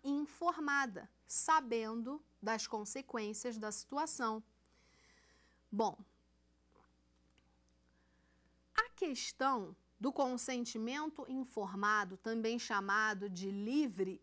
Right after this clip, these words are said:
e esclarecido, né, ela teve origens aí bem anteriores,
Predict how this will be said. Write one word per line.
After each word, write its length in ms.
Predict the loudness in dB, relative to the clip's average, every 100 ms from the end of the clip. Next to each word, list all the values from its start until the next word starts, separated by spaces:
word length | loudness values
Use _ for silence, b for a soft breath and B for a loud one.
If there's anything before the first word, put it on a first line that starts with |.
| -4
e 160 | -2 4
esclarecido, 1400 | 4 4 2 2 4 4 0 0 0 2 0 0 -8 -16 _ _
né, 300 | -6 -2 -4 -6 b b b 0
ela 460 | 6 6 4 -2 -4 _
teve 320 | -4 -2 0
origens 680 | 0 2 2 0 0 0 2
aí 400 | 2 2 0 -4 -8 _
bem 640 | -8 -2 0 2 0 -2 -6 _ _ _ _ _ _ _ -6
anteriores, 1160 | -2 0 0 2 2 4 2 2 -2 -6 -10